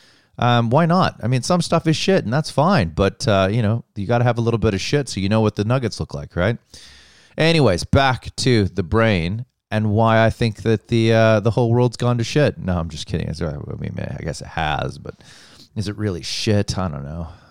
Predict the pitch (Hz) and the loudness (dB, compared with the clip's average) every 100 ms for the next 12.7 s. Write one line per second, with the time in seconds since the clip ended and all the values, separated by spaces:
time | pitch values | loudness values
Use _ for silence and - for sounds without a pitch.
0 | - 107 - - - _ _ _ _ _ | -16 -14 -14 -20 -20 _ _ _ _ _
1 | _ _ _ _ _ _ _ - 160 165 | _ _ _ _ _ _ _ 0 4 6
2 | 147 143 - - 143 131 123 117 117 110 | 6 4 2 0 2 4 4 4 4 4
3 | 117 127 113 107 - 98 98 98 95 95 | 0 2 2 2 2 2 4 2 2 0
4 | 95 - - 104 95 104 92 92 92 92 | 0 -6 -6 -6 -2 -2 -4 -4 -2 0
5 | 92 92 101 101 104 104 101 107 98 113 | 0 0 -2 -2 -2 -4 -2 0 2 2
6 | 110 101 107 107 95 90 85 90 78 - | 4 2 2 2 0 0 -2 -6 -6 -4
7 | 87 - 95 85 87 - 92 92 101 104 | -4 -4 -6 -6 -6 -2 0 2 0 -2
8 | - - 95 85 85 - 85 85 76 80 | -8 -10 -6 -4 -6 -6 -6 -6 -6 -8
9 | 80 71 64 92 98 95 87 80 85 - | -8 -10 -6 -2 0 0 -4 -8 -10 -12
10 | 82 - 98 92 85 85 90 87 85 82 | -16 -10 -6 -6 -8 -14 -10 -12 -12 -8
11 | 87 90 85 - - _ - - _ _ | -4 -4 -4 -12 -20 _ -20 -20 _ _
12 | _ 85 85 82 80 82 87 | _ -6 -4 -4 -6 -8 -12